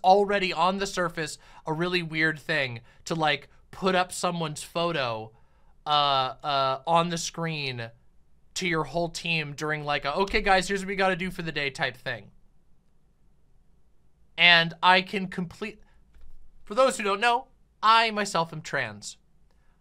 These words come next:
Um, maybe I should take an opportunity to tell a little personal story here.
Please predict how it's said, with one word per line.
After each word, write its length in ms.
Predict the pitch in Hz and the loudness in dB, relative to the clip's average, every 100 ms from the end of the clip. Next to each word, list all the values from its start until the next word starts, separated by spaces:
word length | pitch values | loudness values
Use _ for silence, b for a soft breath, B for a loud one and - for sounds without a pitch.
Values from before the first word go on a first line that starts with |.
| _ - | _ -6
Um, 500 | 135 135 127 120 123 - _ - | -4 -2 -4 -10 -18 -20 _ -8
maybe 260 | 214 226 214 | -4 0 0
I 80 | |
should 200 | 202 190 | 0 -4
take 180 | 196 175 | -6 -4
an 80 | 165 | 0
opportunity 520 | 156 156 156 156 139 | 0 -2 -8 -8 -6
to 100 | 139 | -8
tell 480 | 135 151 135 127 135 | -4 0 0 -2 -6
a 400 | 143 139 131 131 131 | -4 -2 -2 -4 -8
little 340 | 151 143 135 | -8 -6 -6
personal 460 | 131 143 131 131 113 | -6 -8 -8 -10 -12
story 340 | - 120 113 | -10 -10 -10
here. 320 | 107 104 95 | -12 -16 -18